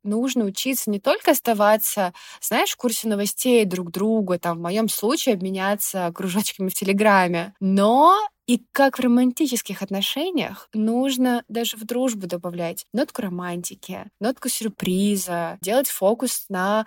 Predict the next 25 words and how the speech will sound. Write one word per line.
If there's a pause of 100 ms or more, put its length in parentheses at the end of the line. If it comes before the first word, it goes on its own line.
(200)
подарочках,
потому
что,
мне
кажется,
нам
всем
хочется
быть
любимыми (100)
и
получать
внимание. (160)
И
даже
если
это
касается
дружбы,
тоже
как
будто
бы
нужно
учиться